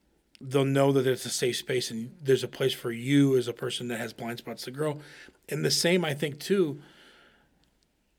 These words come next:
the willingness on the other side to understand that, um, you know, ignorance is what it is. It's ignorance. A lot of time it's, it can be viewed as hate or frustration, but when people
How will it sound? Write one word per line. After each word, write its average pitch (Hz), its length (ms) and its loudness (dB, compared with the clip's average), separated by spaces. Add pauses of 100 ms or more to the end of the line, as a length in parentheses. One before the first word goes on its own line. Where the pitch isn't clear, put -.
(1000)
the 131 140 -4
willingness 147 520 4
on 131 60 0
the 127 120 -2
other 143 200 0
side 123 300 -2
to - 120 -12
understand 123 640 -4
that, 113 260 -8 (580)
um, 127 440 -10 (840)
you 135 120 -6
know, 120 180 -10
ignorance 151 420 4
is 123 120 -2
what 120 160 2
it 113 160 -4
is. 117 260 -4
It's - 160 -14
ignorance. 135 480 -10
A - 60 -16
lot 117 160 -8
of 135 80 -10
time 117 240 -6
it's, - 260 -12 (260)
it - 60 -20
can 139 160 -4
be 127 120 -2
viewed 143 260 2
as 127 160 2
hate 135 320 0
or 117 80 -10
frustration, 139 600 -4
but 117 200 -6 (1600)
when 147 140 0
people 143 640 4